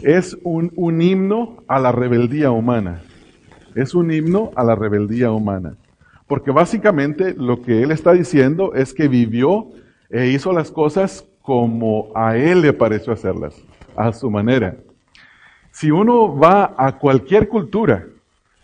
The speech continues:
en cualquier nación, todas las canciones que tienen, eh, influencia y en cualquier generación, tienen que ver con la rebeldía de las personas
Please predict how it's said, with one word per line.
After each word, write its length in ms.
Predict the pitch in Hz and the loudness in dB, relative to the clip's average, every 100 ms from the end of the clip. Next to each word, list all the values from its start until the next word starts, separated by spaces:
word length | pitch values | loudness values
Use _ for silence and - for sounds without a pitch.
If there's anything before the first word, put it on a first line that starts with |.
| _ _ | _ _
en 200 | - 151 | -2 -2
cualquier 500 | 147 147 139 160 208 | 0 0 0 2 2
nación, 500 | 220 202 - 202 127 90 - _ _ _ | 2 -2 -2 -2 -2 -4 -16 _ _ _
todas 280 | 170 196 233 | 2 4 4
las 180 | 214 - | 2 0
canciones 800 | 185 151 185 185 143 120 117 - _ _ _ | -2 0 0 2 2 0 -4 -14 _ _ _
que 140 | 143 139 | -6 -6
tienen, 640 | 151 165 190 190 175 - | 0 0 2 2 0 -4
eh, 220 | 160 120 120 | -4 -2 -2
influencia 800 | 143 131 - 156 185 190 139 120 | 0 -2 0 0 0 0 0 0
y 160 | 135 127 | 2 2
en 100 | 127 | 2
cualquier 380 | 123 117 170 | -2 -2 -2
generación, 680 | 175 202 180 147 131 123 208 - - _ - _ _ | 0 2 0 0 -2 -2 -4 -8 -20 _ -20 _ _
tienen 320 | 165 190 214 | 2 2 2
que 180 | 214 196 | 2 4
ver 500 | 151 160 196 - - | 8 6 4 -4 -12
con 440 | 151 170 196 220 214 - - _ _ | -2 0 0 -2 -8 -16 -20 _ _
la 180 | 143 151 | 2 4
rebeldía 640 | 151 151 135 131 117 185 175 | 4 4 2 0 0 2 4
de 120 | 131 | 4
las 180 | 107 - | 2 -2
personas 720 | 110 107 113 92 85 _ | -6 -4 -6 -6 -10 _